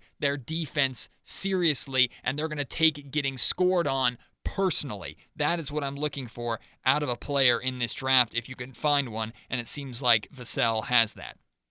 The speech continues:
Now let's look at his weaknesses. He struggles in isolation to create for himself. He does have that step-back jumper, but other than that, he's pretty one-dimensional there, so he really needs his teammates and, and off-ball screens and,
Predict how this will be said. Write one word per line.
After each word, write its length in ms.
Now 140
let's 240
look 220
at 180
his 180
weaknesses. 720
He 140
struggles 540
in 100
isolation 680
to 40
create 320
for 140
himself. 400
He 80
does 280
have 180
that 160
step-back 640
jumper, 520
but 160
other 240
than 180
that, 320
he's 540
pretty 420
one-dimensional 840
there, 300
so 200
he 840
really 300
needs 300
his 160
teammates 680
and, 240
and 140
off-ball 560
screens 720
and, 220